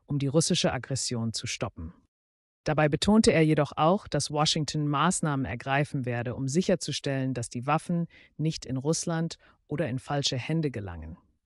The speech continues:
"Wir müssen ein Gleichgewicht finden zwischen effektiver Unterstützung und der Vermeidung von Eskalationen", erklärte Blinken. Russlands Reaktion. Russland beobachtete das Treffen mit Argwohn. Kreml-Sprecher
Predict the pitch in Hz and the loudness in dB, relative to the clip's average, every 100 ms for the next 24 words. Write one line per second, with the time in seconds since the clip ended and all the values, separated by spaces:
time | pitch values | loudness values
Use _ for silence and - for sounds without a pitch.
0 | _ _ - 156 190 - 214 185 156 165 | _ _ -6 2 2 2 2 2 6 6
1 | 208 147 143 - - 151 156 147 147 - | 4 0 -4 -4 -2 -2 -2 -4 -4 -4
2 | 139 160 165 190 - 170 165 151 127 - | -4 -4 -2 -4 -2 -2 -2 -2 -4 -4
3 | 175 - 175 175 - 147 139 - 139 143 | -4 -2 -2 -2 -2 -4 -4 -4 -2 2
4 | 156 180 160 131 123 - 131 120 - - | 4 2 0 -4 -4 -6 -6 -6 -4 -2
5 | 156 147 90 - _ _ _ - 107 - | 0 0 -4 -10 _ _ _ -16 -14 -12
6 | 98 - 107 98 90 - 80 _ _ _ | -12 -12 -12 -10 -10 -12 -18 _ _ _
7 | _ _ _ _ _ _ _ _ _ _ | _ _ _ _ _ _ _ _ _ _
8 | _ _ _ _ 180 - 226 208 175 160 | _ _ _ _ -2 2 2 2 4 4
9 | 143 - 165 151 90 180 _ _ _ _ | 2 -2 0 0 -4 -10 _ _ _ _
10 | _ _ - 180 - 208 190 - 143 - | _ _ -2 -2 0 0 0 -2 -8 0
11 | 175 196 190 185 - 147 131 - - 143 | 2 2 2 -4 -6 -4 -4 -6 -4 -6
12 | - 147 131 - 120 123 120 87 80 82 | -2 -4 -4 -6 -6 -4 -6 -12 -12 -14
13 | _ _ - 180 202 202 - - 156 - | _ _ 0 6 6 6 2 2 2 2
14 | 131 | -2